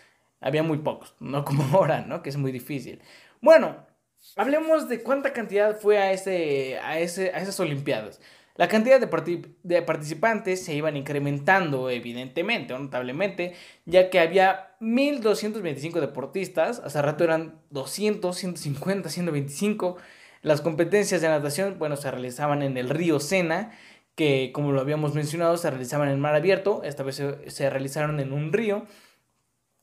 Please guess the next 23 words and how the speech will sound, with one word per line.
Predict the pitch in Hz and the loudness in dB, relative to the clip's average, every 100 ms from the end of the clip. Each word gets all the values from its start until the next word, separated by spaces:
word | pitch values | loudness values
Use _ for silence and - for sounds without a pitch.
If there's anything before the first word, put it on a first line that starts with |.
| _ | _
Y | - 156 | -6 4
bueno, | 190 170 | 6 6
una | 151 156 | 2 0
vez | 156 151 | 0 -2
finalizado | 151 147 143 165 | -2 -2 -2 0
este | 156 151 | -2 0
evento, | 165 180 175 170 170 - - - - | 2 2 0 0 -2 -4 -18 -20 -12
eh, | 135 120 90 87 58 | -8 -8 -8 -8 -10
a-, | 65 120 - | -10 -12 -8
olímpico, | 131 175 214 175 160 190 226 - - _ _ _ | -2 0 0 0 -2 0 0 -4 -16 _ _ _
que | - | -6
fue | 143 160 170 | 0 2 2
totalmente | 170 143 151 160 160 151 | 0 0 0 2 -2 0
desastroso, | 143 139 131 180 180 180 214 226 - _ _ | 0 0 -2 4 4 4 -4 -6 -14 _ _
se | - 165 | -2 2
dijo, | 165 170 147 139 - | 2 0 0 -2 -2
"Sobrevivimos | 151 147 147 147 147 170 180 165 | 0 2 2 0 0 0 0 0
a | 127 | -2
los | 123 | -4
Juegos | 156 147 139 | -4 -4 -4
Olímpicos". | 127 127 120 - - - - - | -6 -8 -10 -14 -20 -20 -20 -8
Pero | - 254 | 4 6
bueno, | 302 214 | 6 4